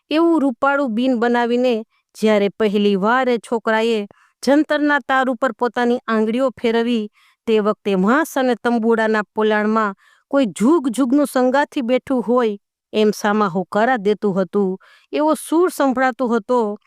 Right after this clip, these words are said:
થોડાક દિવસમાં તો તેનો હાથ બેસી ગયો. છત્રીસે રાગ રા-, રાણીઓ તેની સાથે હાથ જોડીને ઊભા રહ્યા. ગીરથી થોડુંક જ ઢુકડું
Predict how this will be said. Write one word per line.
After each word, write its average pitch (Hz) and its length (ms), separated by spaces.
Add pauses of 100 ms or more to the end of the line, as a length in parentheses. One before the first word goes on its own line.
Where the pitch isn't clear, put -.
(320)
થોડાક 220 320
દિવસમાં 214 560
તો 214 120
તેનો 220 260
હાથ 277 440
બેસી 262 360
ગયો. 233 480 (400)
છત્રીસે 302 640
રાગ 269 300
રા-, 254 340
રાણીઓ 247 580 (400)
તેની 226 200
સાથે 226 420
હાથ 262 400
જોડીને 220 460
ઊભા 208 360
રહ્યા. 202 480 (380)
ગીરથી 208 420
થોડુંક 202 460
જ 208 160
ઢુકડું 196 540